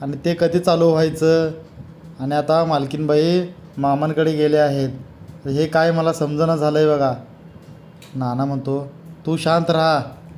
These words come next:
तुला काय करायचं ते माझं मी बघून घेतो काय करायचं ते. आणि एक माणसाला सांगितलं आहे मी, त्यानं बोलला आहे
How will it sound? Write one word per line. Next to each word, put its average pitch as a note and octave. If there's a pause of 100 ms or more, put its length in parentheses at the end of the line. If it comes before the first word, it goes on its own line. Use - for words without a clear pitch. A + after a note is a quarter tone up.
(160)
तुला D3+
काय E3
करायचं E3+
ते D#3
माझं D3
मी E3
बघून D#3+
घेतो D3+
काय D3+
करायचं D3
ते. C3 (880)
आणि C#3
एक D#3
माणसाला D3
सांगितलं D#3
आहे D3+
मी, C#3+ (960)
त्यानं C#3+
बोलला D#3+
आहे C#3